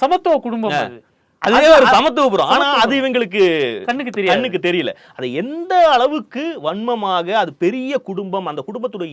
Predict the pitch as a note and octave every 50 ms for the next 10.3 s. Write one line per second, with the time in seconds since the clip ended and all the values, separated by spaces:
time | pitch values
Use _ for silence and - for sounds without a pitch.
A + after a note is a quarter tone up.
0 | C#3 D#3+ A3 B3 C4 A3+ - A#3 G#3 D#3 - E3+ E3+ F#3 F3+ E3+ D#3+ E3+ F3+ G#3
1 | G3 D3+ C#3+ E3 G#3+ - - G#3 F3 - D3 C#3 B2+ A#2 G#2+ G2+ G2+ F2 _ B2+
2 | C3+ D#3 D#3+ _ _ _ _ D3+ F#3 G#3+ C4 C4 B3+ A#3+ A#3 G#3 F#3+ F3+ D#3+ C3+
3 | A#2 B2 D3 A#3 A3+ - - G#3+ F#3 D3+ C#3 - B2+ C3+ C3+ - F#3+ G3 B3+ A#3+
4 | C4 G#3 - B3 - B3+ G#3+ - C4 C#4 D4 C4 A3 G#3+ G#3+ G#3 G3+ F3 D#3+ F3
5 | F3 F#3+ G3 F#3 F3 - F3+ F#3 D#3 B2 D3+ D3+ C3+ C3 C3+ C#3+ E3 G3 A#3 A#3
6 | A3 F3 D3 C3+ B2 A2+ - - B2+ C3+ C#3+ D3 C#3+ _ _ _ _ _ _ _
7 | _ - C3 D#3 G3 A#3 B3 C4+ D4+ C#4+ C4+ C#4 C#4+ B3 F#3+ D#3 E3+ F#3+ G3 E3+
8 | D#3+ D3+ - A#2+ G#2+ G#2+ G2 F2 D#2 D2 _ _ _ _ _ - D#4 C#4+ A3+ A#3+
9 | A#3+ B3+ B3+ A3 - C#4+ D4+ C4 B3+ A#3+ B3 B3+ B3 C#4+ F4 G4 - - D#4 -
10 | A#3+ A3+ F3+ F3+ F3 E3+